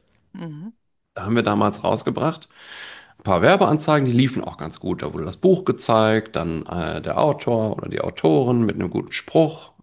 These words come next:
Speaker 2: ähm, aus dem Buch. Und das funktionierte gut. Und irgendwann kam dann die unselige Corona-Zeit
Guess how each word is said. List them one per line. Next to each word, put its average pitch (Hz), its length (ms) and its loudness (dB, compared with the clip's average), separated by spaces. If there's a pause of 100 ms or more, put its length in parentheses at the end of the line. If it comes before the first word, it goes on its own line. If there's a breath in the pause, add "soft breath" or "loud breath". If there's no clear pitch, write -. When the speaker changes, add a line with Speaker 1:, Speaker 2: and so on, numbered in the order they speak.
Speaker 2:
ähm, 98 480 0
aus - 220 -4
dem 87 140 -2
Buch. 156 440 4 (400 loud breath)
Und 123 100 2
das 147 140 2
funktionierte 151 480 0
gut. 90 200 -2
Und 85 140 -4
irgendwann 135 640 4
kam 117 360 2
dann 107 260 0
die 101 220 -2
unselige 104 680 2
Corona-Zeit 117 1000 0